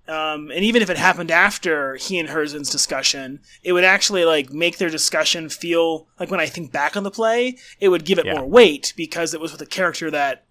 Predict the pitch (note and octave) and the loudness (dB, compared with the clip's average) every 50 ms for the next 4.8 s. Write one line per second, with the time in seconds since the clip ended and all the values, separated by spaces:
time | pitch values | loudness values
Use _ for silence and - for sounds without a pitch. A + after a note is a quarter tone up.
0 | _ _ - F#3 F3 F#3 F3+ E3+ E3+ E3 D#3+ E3 D#3 - D#3+ - - - F3 E3+ | _ _ -16 0 4 4 4 4 2 -4 -6 -4 -4 -6 -6 -8 -10 -4 -2 -2
1 | D#3 D3 D#3 D#3 C#3+ B2+ C#3+ C#3+ D3 C#3+ C3+ D3 D3 C#3+ C#3 C3 - - - - | -2 -2 -8 -14 -12 -8 -6 -4 -4 -4 -4 -6 -6 -8 -8 -6 -2 -2 -2 0
2 | D#3+ D3 C#3+ C#3+ C3+ C#3 C3 B2 - - D3+ D3 C#3+ - - D#3 D3 C#3 C#3 C#3+ | -2 -2 -2 -4 -6 -6 -10 -10 -10 -8 -6 -4 -2 -2 -2 -2 -2 -2 -2 -4
3 | C#3 C#3 C#3 C3 B2+ B2+ B2+ C#3 C#3+ C3+ - - - B2 - - C#3+ C3+ A2+ G#2 | -4 -6 -8 -10 -12 -12 -10 -8 -8 -6 -6 -8 -8 -8 -8 -8 -6 -6 -8 -8
4 | G2+ G2+ G2 G2 - C3 C3+ A#2+ A#2 G#2+ G#2 G#2 G#2+ G#2 G2+ - | -12 -14 -20 -18 -16 -16 -14 -12 -10 -10 -10 -10 -12 -14 -16 -18